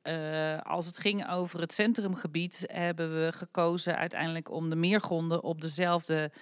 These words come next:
plek, eh, eh, een nieuwbouw te laten krijgen. Dat is een keuze die niet alleen maar gaat over, eh,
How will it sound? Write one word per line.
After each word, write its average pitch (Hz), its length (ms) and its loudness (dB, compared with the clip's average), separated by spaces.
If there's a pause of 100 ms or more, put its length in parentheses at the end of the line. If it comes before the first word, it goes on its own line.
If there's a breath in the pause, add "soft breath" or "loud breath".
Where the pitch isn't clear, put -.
(440 loud breath)
plek, 190 500 2
eh, 147 580 0
eh, - 60 -8 (540)
een 160 160 -4
nieuwbouw 208 380 4
te 214 140 -4
laten 196 300 0
krijgen. 196 580 0
Dat 180 280 0
is 175 180 -6
een 165 260 0
keuze 180 400 4
die 165 180 -2
niet 180 240 4
alleen 170 280 0
maar 160 120 2
gaat 160 440 0
over, 160 640 0
eh, 160 240 -4